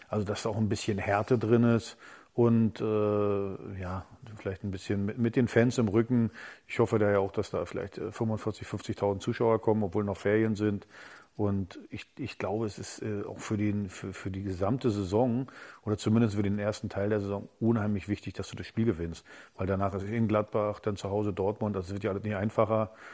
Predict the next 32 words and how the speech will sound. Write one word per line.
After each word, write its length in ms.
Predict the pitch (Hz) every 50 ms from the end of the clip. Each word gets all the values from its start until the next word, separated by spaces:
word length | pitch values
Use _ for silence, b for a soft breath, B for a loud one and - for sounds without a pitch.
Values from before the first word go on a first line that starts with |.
| B B B B B B -
Äh, 60 | 117
aber 640 | 107 107 104 104 101 98 95 - - - 110 104 104
nochmal, 400 | 104 104 - 98 90 85 73 - -
ich 180 | - 113 - -
glaube, 220 | 107 101 104 110
die 100 | 110 104
Qualität 680 | - - - 110 110 110 98 - - 135 139 - - -
der, 140 | 110 107 98
der 180 | 92 110 104
Einzelspieler 500 | 104 120 113 - 120 - - 120 110 107
ist 220 | - 95 - - -
da, 140 | 101 117 139
das 100 | 135 -
haben 100 | 113 101
wir 60 | 95
letztes 260 | 101 - - - -
Jahr 80 | 104 101
auch 120 | 101 -
gesagt, 340 | - 113 104 113 113 113 - B B B B B B B B B
aber 260 | - 104 101 104 101
wir 100 | 101 101
müssen 220 | 101 104 101 - 110
es 100 | 95 -
als 220 | 104 98 - -
Gemeinschaft 580 | - 104 98 98 98 107 117 - - 107 - -
auf 120 | 107 -
den 100 | 110 104
Platz 260 | - - 107 104 -
kriegen. 300 | - - 98 87 82 85 -
Und 180 | - 90 85 -
das, 200 | 95 - - -
äh, 440 | - 110 104 104 101 98 98 98 95